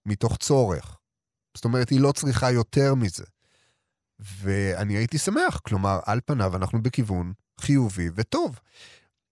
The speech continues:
ואז היא התחילה להתלונן על עצירויות, והיא שאלה מה הקשר? האם ערבבתי שם כל מיני עניינים ואולי פגעתי במערכת העיכול במרכאות?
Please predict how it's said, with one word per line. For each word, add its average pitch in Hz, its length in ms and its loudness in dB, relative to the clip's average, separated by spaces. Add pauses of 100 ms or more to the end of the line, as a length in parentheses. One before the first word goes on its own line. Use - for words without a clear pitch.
(180)
ואז 110 220 -2
היא 233 60 0
התחילה 233 280 0
להתלונן 185 680 0 (140)
על 156 280 0 (120)
עצירויות, 139 920 2 (280)
והיא 123 260 0
שאלה 123 760 0 (440)
מה 120 440 0
הקשר? 131 560 0
האם 117 400 -2
ערבבתי 123 640 2
שם 123 260 2
כל 123 200 2
מיני 123 340 2
עניינים 127 480 2
ואולי 117 340 4 (120)
פגעתי 151 760 4
במערכת 117 800 0
העיכול 107 600 0
במרכאות? 87 680 -2